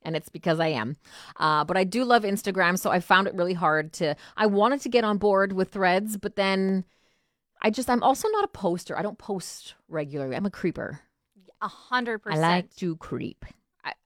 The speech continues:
Speaker 2: hundred percent. I can't remember the last time I posted on Instagram. So I, it was kind of like, yeah, I'm really not gonna dig into how to post on threads.
Speaker 1: I don't have the, like, mental mind space for it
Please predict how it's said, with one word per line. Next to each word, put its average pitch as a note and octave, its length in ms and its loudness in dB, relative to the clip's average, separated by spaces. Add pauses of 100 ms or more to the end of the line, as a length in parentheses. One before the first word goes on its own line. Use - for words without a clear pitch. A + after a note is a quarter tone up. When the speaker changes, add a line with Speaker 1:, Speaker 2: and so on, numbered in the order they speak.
(160)
Speaker 2:
hundred A3+ 540 -4
percent. C4+ 480 -8
I F#3+ 140 -2
can't G3 240 -8
remember F#3 260 -10
the G3 80 -12
last F3+ 300 -2
time F#3 160 -10
I D#3+ 40 -14
posted F3+ 420 -20 (440)
on C4+ 220 2 (320)
Instagram. F3+ 920 -8 (480)
So G3+ 300 2
I, F#3+ 160 6
it - 120 0
was G#3+ 160 -4
kind A#3 200 -4
of G#3+ 100 -6
like, G3 220 -6
yeah, G3 160 2
I'm G3 240 -2 (200)
really G#3+ 240 -8
not G3 180 -2
gonna G3 120 -12
dig F#3 200 -14
into F3 340 -14
how F3 160 -12
to F3+ 100 -20
post D#3+ 380 -20
on D#3 220 -14 (460)
threads. B3 540 0
Speaker 1:
I A#3 100 -2
don't F4+ 160 0
have F4+ 220 -2
the, C#4 380 2 (280)
like, G#3 200 -6
mental G3+ 720 -2
mind F#3+ 440 0
space B3 320 -2
for C4 320 0
it C#4+ 260 -4